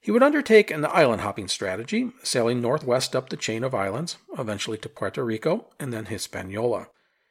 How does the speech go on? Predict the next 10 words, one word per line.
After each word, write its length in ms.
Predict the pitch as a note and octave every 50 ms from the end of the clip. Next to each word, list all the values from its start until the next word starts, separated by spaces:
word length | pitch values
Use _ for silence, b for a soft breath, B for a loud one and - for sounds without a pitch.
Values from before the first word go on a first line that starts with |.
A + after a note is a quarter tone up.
| _ _ _
His 160 | _ - B2 -
fleet 300 | - - D3+ B2+ A#2+ -
would 120 | A#2 B2
gather 260 | B2 A#2 G#2 - A2+
food 320 | - - - A2 G#2 G2+ G#2+
and 140 | G2+ G2
water 360 | G2 A2+ A#2 G#2+ G2+ F#2 F#2 F#2+
as 140 | F2+ -
they 100 | - G2
went. 380 | G2 A2 B2 B2+ G#2+ F2+ - -